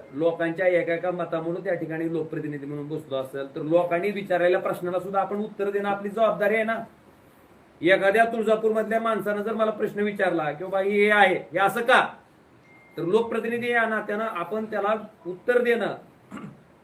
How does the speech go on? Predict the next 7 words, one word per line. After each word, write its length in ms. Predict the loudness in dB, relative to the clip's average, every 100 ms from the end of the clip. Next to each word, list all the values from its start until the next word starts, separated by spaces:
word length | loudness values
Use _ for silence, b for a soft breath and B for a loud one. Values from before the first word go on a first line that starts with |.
| _
समर्पक 460 | -2 2 2 2 -2 -4 -12 _ -4
हे 80 | 0
आपलं 280 | 0 0
काम 240 | 2 2 2
आहे 120 | 0
लोकप्रतिनिधी 500 | 0 0 -2 -2 -2
म्हणून. 200 | -4 -6